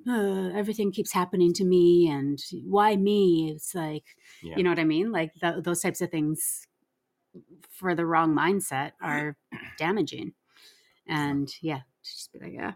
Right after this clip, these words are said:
Speaker 1: whatever."
Speaker 2: It was a fifty dollar Uber
Speaker 1: <laughs>
Speaker 2: and a,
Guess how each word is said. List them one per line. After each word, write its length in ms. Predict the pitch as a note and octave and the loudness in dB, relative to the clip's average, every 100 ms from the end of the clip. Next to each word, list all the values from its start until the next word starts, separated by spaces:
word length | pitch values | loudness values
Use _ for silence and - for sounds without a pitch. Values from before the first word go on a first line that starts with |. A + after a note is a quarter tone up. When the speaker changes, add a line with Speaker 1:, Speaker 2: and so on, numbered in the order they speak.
| - | -14
Speaker 1:
whatever." 260 | D3+ G3 | -18 -16
Speaker 2:
It 340 | G3+ _ _ E2+ | -20 _ _ -12
was 140 | F2 | -12
a 40 | |
fifty 320 | E2+ G#2 - F2+ | -10 -10 -8 -6
dollar 300 | E2 D2+ D2+ | -4 -4 -6
Uber 300 | C#2+ C#2+ _ _ _ _ _ _ _ _ | -8 -14 _ _ _ _ _ _ _ _
Speaker 1:
<laughs> 720 | _ _ - - - D#4 - | _ _ -18 -18 -12 -12 -10
Speaker 2:
and 180 | F2+ E2+ | -12 -10
a, 180 | D#2+ | -10